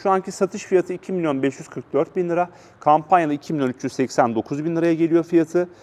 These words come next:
Bu ay iki bin yirmi beş model elegans paketini satın almak isteyen şehit yakınları için de ötv muafiyetli hesapladığınızda ki yüzde seksenlik dilimde kampanyalı fiyatıyla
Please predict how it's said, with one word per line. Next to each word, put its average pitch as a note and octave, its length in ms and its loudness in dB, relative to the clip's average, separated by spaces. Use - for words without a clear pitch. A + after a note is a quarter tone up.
Bu G#3+ 200 4
ay F3 200 10
iki D#3+ 200 -6
bin E3 60 -2
yirmi E3+ 180 -2
beş E3 200 0
model D3+ 160 0
elegans D#3 340 0
paketini C3 360 -2
satın D#3 260 -6
almak C3+ 280 0
isteyen A#2 260 -4
şehit D3+ 280 -4
yakınları A2 340 -2
için G#2+ 260 -6
de F3 120 0
ötv F3+ 320 4
muafiyetli D3+ 400 2
hesapladığınızda C#3 720 0
ki E3+ 120 -4
yüzde C3+ 300 -4
seksenlik D3+ 680 -4
dilimde G2+ 400 0
kampanyalı G2 500 0
fiyatıyla G#2+ 500 -2